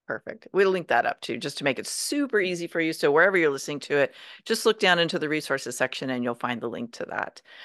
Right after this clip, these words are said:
as well as the other things we talked about today. Well, this is the time in our conversation, uh, James, where I like to ask a couple fun questions. And I know as you're listening in, this is something that really,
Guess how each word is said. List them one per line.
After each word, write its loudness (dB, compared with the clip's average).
as 2
well 4
as 6
the 0
other 0
things -10
we -8
talked -12
about -14
today. -10
Well, 8
this 4
is 0
the 2
time 2
in 0
our 4
conversation, 0
uh, 4
James, -2
where 6
I 6
like 4
to 2
ask 0
a -4
couple 0
fun 2
questions. 0
And 2
I 4
know 2
as 2
you're 0
listening -2
in, 2
this -4
is -4
something 0
that 2
really, -2